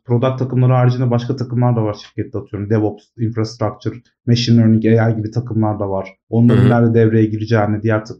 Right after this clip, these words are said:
Speaker 1: product takımları nasıl iletişim kuracaklarını falan bunları da düşünmek gerekiyor.
Speaker 2: Peki o takımlarla mesela bilmiyorum şu an sizin o takımlarınızda P M'ler var mı ama daha böyle hani teknolojinin daha ağır bastığı yerlerde.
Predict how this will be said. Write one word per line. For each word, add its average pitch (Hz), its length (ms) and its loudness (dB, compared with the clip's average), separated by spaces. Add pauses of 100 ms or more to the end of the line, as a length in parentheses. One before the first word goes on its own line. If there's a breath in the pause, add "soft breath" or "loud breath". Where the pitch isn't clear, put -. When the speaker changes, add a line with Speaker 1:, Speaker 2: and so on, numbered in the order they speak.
Speaker 1:
product 110 300 -4
takımları 110 360 -2
nasıl 104 320 -8
iletişim 104 280 -8
kuracaklarını 101 520 -10
falan 123 180 0
bunları 127 300 2
da 117 200 2 (280)
düşünmek 107 420 -4
gerekiyor. 95 460 -8 (140)
Speaker 2:
Peki 127 280 -2
o 143 80 2
takımlarla 147 640 2
mesela 117 460 2 (160)
bilmiyorum 113 280 4
şu - 180 -2
an 98 80 2
sizin 104 240 0
o 98 80 2
takımlarınızda 101 760 0 (180)
P 101 240 0
M'ler 98 200 2
var 101 240 2
mı 95 140 2
ama 107 240 2
daha 95 200 0
böyle 92 140 2
hani 92 200 0
teknolojinin 92 720 -2
daha 92 180 0
ağır 95 280 0
bastığı 90 280 -2
yerlerde. 92 520 -4